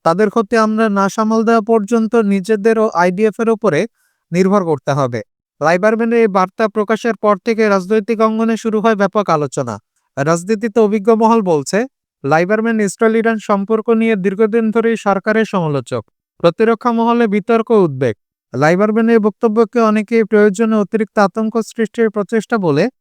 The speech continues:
অভিহিত করেছেন। ইসরায়েলি রাষ্ট্র প্রতিরক্ষা কর্মকর্তারা চ্যানেল টুয়েলভ-কে দেওয়া সাক্ষাৎকারে বলেছেন, লাইবারম্যানের মন্তব্য অদ্ভুত ও বাস্তবতা বিচ্ছিন্ন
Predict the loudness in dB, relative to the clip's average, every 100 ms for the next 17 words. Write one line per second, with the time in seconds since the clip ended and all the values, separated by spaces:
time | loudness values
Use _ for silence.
0 | _ _ -4 2 2 2 0 0 -2 -2
1 | -6 -6 _ _ _ -4 -4 0 0 2
2 | 0 0 0 -4 -2 -2 0 0 -2 -2
3 | 0 2 0 0 -2 0 0 0 0 0
4 | -2 0 0 0 -2 0 2 0 -2 -2
5 | -6 -2 0 2 0 -2 0 0 -2 _
6 | _ _ 0 2 2 0 0 0 0 0
7 | 0 -2 2 2 2 0 0 0 2 0
8 | 0 -2 -2 -2 -2 -2 -2 0 -2